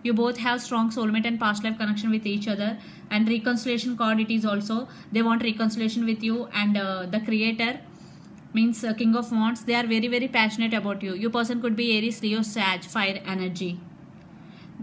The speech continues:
Here, lot of fire energy. You or your person could be Aries, Leo, Sag.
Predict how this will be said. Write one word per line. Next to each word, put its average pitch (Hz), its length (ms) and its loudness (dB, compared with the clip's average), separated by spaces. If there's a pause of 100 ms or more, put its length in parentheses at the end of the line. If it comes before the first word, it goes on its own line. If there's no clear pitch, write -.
(120)
Here, 285 260 0
lot 254 240 2
of 277 100 -4
fire 247 320 0
energy. 262 240 0
You 254 180 2
or 254 60 -2
your 269 140 -2
person 254 300 -2
could 254 140 -2
be 233 160 2
Aries, 233 240 0
Leo, 240 200 -2
Sag. 226 420 -2